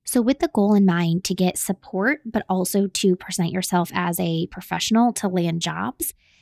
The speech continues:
these are the things that I want you to do and think about to get the most out of these. So number one is be helpful. Be helpful to others. So don't go into a free or paid community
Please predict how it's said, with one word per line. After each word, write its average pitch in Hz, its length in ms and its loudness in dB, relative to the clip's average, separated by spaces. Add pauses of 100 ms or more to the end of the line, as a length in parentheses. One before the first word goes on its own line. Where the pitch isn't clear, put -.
(120)
these 233 240 6
are 302 120 4
the 294 140 2
things 202 300 0
that 190 140 -2
I 180 160 0
want 185 180 0
you 190 120 2
to 185 260 2
do 190 640 2
and 240 220 2
think 285 200 2
about 165 420 -2 (320)
to 208 80 2
get 190 160 2
the 180 80 0
most 165 260 2
out 170 140 -2
of 175 100 -4
these. - 340 -8
So 180 300 0 (240)
number 302 360 4
one 220 340 2 (100)
is 180 320 0 (280)
be 196 320 4
helpful. - 540 -8 (640)
Be 240 220 6
helpful 202 420 -2
to - 180 -8
others. 175 460 -4 (100)
So 185 360 2 (100)
don't 220 220 2
go 285 180 4
into 247 500 4 (120)
a 202 400 4
free 220 400 0
or 202 100 0
paid 196 340 -2
community 214 560 4